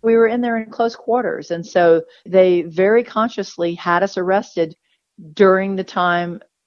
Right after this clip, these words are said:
of a pandemic in which covid is raging in the jail population. And, and so that's who we're dealing with, right? The petrochemical industry and Formosa's revenge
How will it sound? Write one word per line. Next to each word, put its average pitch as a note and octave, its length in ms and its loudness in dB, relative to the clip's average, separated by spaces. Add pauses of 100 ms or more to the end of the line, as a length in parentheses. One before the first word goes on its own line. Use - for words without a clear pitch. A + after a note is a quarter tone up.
(200)
of D#3+ 180 -2
a D#3+ 80 2
pandemic D#3+ 800 -6
in D#3+ 160 -6
which D#3+ 440 -4 (200)
covid F#3+ 380 6
is E3 160 -2
raging E3 560 0
in D#3+ 160 -8
the D#3 60 -6
jail D3 260 -2
population. - 880 -10
And, E3 220 -2
and E3+ 160 2
so F3+ 100 6
that's F#3+ 300 6
who F#3+ 100 6
we're E3+ 140 2
dealing C#3+ 360 -10
with, - 240 -16
right? D3+ 320 4 (360)
The E3 80 -16
petrochemical F#3+ 720 2
industry E3 580 -4 (320)
and E3 120 -6
Formosa's F3+ 600 4
revenge D3+ 640 -2